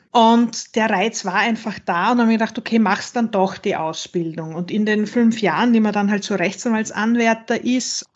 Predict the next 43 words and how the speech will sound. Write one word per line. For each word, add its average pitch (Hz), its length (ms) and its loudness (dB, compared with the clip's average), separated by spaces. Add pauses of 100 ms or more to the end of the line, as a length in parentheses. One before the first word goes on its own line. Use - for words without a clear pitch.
(140)
ich - 120 -8
bin 214 220 2
dauernd 170 440 2
angeeckt. 151 840 -10 (100)
Und 233 140 2
mit 226 180 4
dauernd 208 320 4
angeeckt 185 560 -2
meine 170 160 -4
ich - 160 -14 (120)
permanent. 180 720 0
Also 190 220 -8
so 214 180 -2
weit, 208 180 -4
dass 202 120 -6
ich 220 60 -6
mir 196 80 -2
schon 202 120 -4
ein 196 40 -6
paar 180 120 -2
Mal 196 100 0
gedacht 185 300 -2
habe, 190 160 -2
ich - 160 -4
hau's 202 240 2
Handtuch 196 520 0
und 190 500 2
das 214 200 2
wird 254 240 4
nix, 180 280 -2
weil 196 220 2
einem 202 240 0
ja 190 140 0
dann 190 280 -6
auch 190 440 -2
gerade 190 340 0
in 202 120 -4
so 208 480 -2 (240)
klassischen 196 640 -2
Berufen 226 880 -2
immer 233 260 6
gesagt 190 540 -2
wird, 214 320 -6